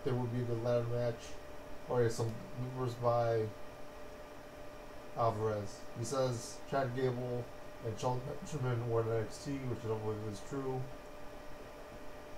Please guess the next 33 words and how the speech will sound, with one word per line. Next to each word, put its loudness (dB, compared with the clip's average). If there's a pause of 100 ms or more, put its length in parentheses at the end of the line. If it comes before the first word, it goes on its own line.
(2500)
With -4
the 2
haircut. 2
He 0
talks 2
about 6 (1900)
Shane 2
McMahon 4
not 2
making 0
ladder 6
matches 2
interesting. -4 (680)
I -4
mean, 2
he 0
can 0
definitely 6
do 2
stunts, 2
but 0
he 6
hasn't 4
been 2
in 6
ladder 6
matches, 0
but 0
he 0
can -2
definitely -2
do 0
stunts -4